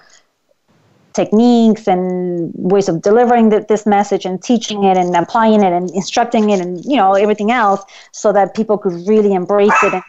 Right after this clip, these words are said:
apply it. And it makes a huge difference. And that's why a lot of the gifts I usually give when I do talks like this or when I present and stuff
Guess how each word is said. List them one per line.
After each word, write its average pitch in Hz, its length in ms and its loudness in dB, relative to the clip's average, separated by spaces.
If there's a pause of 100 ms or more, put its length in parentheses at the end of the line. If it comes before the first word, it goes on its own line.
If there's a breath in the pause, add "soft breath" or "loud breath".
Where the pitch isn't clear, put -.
apply 262 300 0
it. 180 220 0
And 190 140 -4
it 196 60 -6
makes 202 280 -6
a 208 40 -18
huge 262 840 0
difference. 196 540 -4
And 202 100 0
that's 233 140 2
why 240 100 4
a 202 100 4
lot 208 140 4
of 214 80 4
the 190 80 2
gifts 185 240 -2
I 175 80 0
usually 180 320 -2
give 185 260 0
when 170 120 -2
I 170 100 -8
do 185 120 -4
talks 185 280 -4
like 175 180 -2
this 175 260 2
or 170 80 0
when 170 120 -4
I 170 40 -18 (100)
present 180 420 -4
and 175 80 -4
stuff 170 240 -2